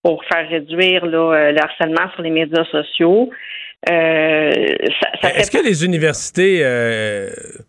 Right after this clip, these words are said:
Speaker 2: parce que j'ai l'impression que les universités ont peur, là, sont, sont terrorisées aussi par le mouvement, mais est-ce que les universités renvoient des étudiants qui sont des intimidateurs, par exemple ?
Speaker 1: Euh, non, mais ils ont ce qu'il faut dans, dans les règlements. Ben, je dis non, je suis pas au courant de tous les dossiers, mais,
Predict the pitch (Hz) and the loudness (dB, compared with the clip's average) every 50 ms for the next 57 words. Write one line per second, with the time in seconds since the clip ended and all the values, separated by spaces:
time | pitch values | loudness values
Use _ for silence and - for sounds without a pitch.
0 | _ _ _ - 113 - 175 156 147 139 139 127 151 151 139 131 170 180 151 127 | _ _ _ -12 -6 -4 -4 -4 -4 -4 -2 -2 -2 -2 0 -2 -2 -2 -2 -2
1 | 117 127 127 123 120 120 101 - - 156 147 127 107 - 143 139 131 127 120 110 | -2 -2 -2 -2 -2 -4 -4 -4 -2 -2 -2 -2 -2 -2 -2 0 0 0 -2 -2
2 | - 131 117 101 - 120 - 135 120 98 - 131 123 131 127 120 123 117 120 143 | -4 -4 -4 -4 -4 -4 -4 -4 -4 -2 -2 -2 0 0 -2 -2 -2 -2 -2 -2
3 | 139 120 101 - - 156 147 135 123 123 123 123 120 117 113 120 139 170 233 180 | -4 -4 -4 -4 -4 -2 -2 -2 0 0 -2 -2 -2 -2 -2 0 0 0 -2 -2
4 | 123 - - - - - - - - - 214 233 220 151 165 190 185 170 156 160 | -6 -6 -10 -20 -20 -20 -20 -12 -4 -2 0 0 0 0 0 0 0 0 0 -2
5 | - - - - 277 320 151 151 147 139 120 135 165 214 262 196 165 190 170 - | -2 -4 -6 -4 -4 -2 -2 -2 -2 0 0 0 0 0 0 -2 -4 -4 -6 -6
6 | 165 165 208 220 294 - _ _ _ _ _ _ _ _ _ _ - - - 185 | -6 -4 -4 -6 -6 -10 _ _ _ _ _ _ _ _ _ _ -6 -2 -2 0
7 | 175 170 139 160 170 - - 147 160 156 147 151 131 - 175 214 208 170 156 160 | 0 0 0 -2 -2 -2 -4 -4 -4 -2 -2 -2 0 0 -2 -2 0 -2 -4 -4
8 | 147 160 196 262 - _ _ _ _ _ _ _ _ _ _ _ - _ _ _ | -4 -6 -6 -8 -10 _ _ _ _ _ _ _ _ _ _ _ -20 _ _ _
9 | _ _ _ - 190 165 175 214 214 226 254 320 349 302 240 208 208 214 214 - | _ _ _ 0 0 2 2 4 2 4 2 2 2 0 2 2 2 0 0 -2
10 | - - 240 - - - 302 415 381 247 214 185 175 170 170 175 175 175 175 180 | -8 -12 -10 -4 0 0 2 2 4 2 2 2 2 2 2 2 2 0 0 0
11 | 180 170 190 202 185 208 185 185 175 170 185 196 180 170 - 202 208 202 208 214 | 0 0 0 0 0 0 0 0 0 0 0 -2 -2 -4 -8 -4 0 0 0 0
12 | 208 208 - - - 220 226 226 - 214 190 208 220 214 - - - 208 202 190 | 0 -4 -6 0 0 0 0 0 -4 -2 -2 -2 -2 -2 -6 -2 0 2 2 4
13 | 190 175 175 - - 233 277 359 254 185 165 | 2 0 0 0 0 0 0 2 2 2 4